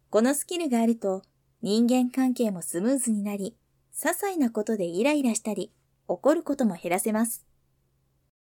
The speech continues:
そして、器の大きい人と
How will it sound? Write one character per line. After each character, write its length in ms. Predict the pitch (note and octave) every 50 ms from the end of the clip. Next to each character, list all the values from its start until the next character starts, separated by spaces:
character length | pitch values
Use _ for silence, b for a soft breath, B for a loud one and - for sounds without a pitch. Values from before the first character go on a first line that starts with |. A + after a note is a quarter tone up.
| _ _ _ _ _ _ _ _ _ _ _ _ _ _ _ _ _
そ 180 | - - A#3 A#3
し 80 | -
て、 280 | - - B3+ B3+ B3+ B3
器 480 | - - G#3 - - C#4 D4 E4 E4+ E4+
の 160 | E4+ F4 F4+
大 60 | F4+
き 200 | - - G4+ G4
い 20 |
人 220 | F4+ - - C4 A#3
と 280 | - - F#3+ F#3+ -